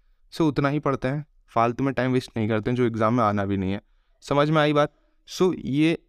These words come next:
नहीं आएगा, है ही नहीं टॉपिक आपके सिलेबस में, ये है। तब भी इसको आप लिखोगे, अगर types of activation पूछ लिया तो आपको ये लिखना तो पड़ेगा and इसका एक ग्राफ बनता है। So ग्राफ तो वही है, लीनियर ग्राफ।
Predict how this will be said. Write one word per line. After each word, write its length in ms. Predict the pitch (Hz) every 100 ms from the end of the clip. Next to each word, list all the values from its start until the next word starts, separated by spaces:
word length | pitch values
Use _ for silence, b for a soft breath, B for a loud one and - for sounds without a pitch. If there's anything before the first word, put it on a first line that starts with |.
| _ _
नहीं 240 | 143 123 107
आएगा, 340 | 98 - - - _ -
है 80 | 127
ही 100 | 135
नहीं 140 | 131
टॉपिक 320 | 107 104 110 110
आपके 220 | - 113
सिलेबस 320 | 110 107 117
में, 80 | 170
ये 220 | 131 98
है। 160 | 101 - _ _ _ _ _
तब 80 | 139
भी 120 | 156
इसको 380 | 185 - - 185
आप 360 | - - 147 -
लिखोगे, 560 | 120 120 - 151 120 110
अगर 220 | 120 123
types 280 | 120 123 135
of 100 | 127
activation 400 | - 131 131 131
पूछ 300 | 135 143 120
लिया 180 | 110 123
तो 140 | 113
आपको 260 | 113 - 123
ये 120 | 123
लिखना 320 | 107 - 127
तो 100 | 143
पड़ेगा 340 | 151 151 117 127 -
and 100 | 131
इसका 220 | 127 - 139
एक 180 | 143
ग्राफ 320 | 113 107 104 107
बनता 340 | 101 98 101
है। 60 | 98 _ _ - _
So 180 | - 147
ग्राफ 300 | 123 113 135
तो 120 | -
वही 160 | 139 143
है, 60 | 156
लीनियर 360 | 123 123 127
ग्राफ। 360 | 123 117 127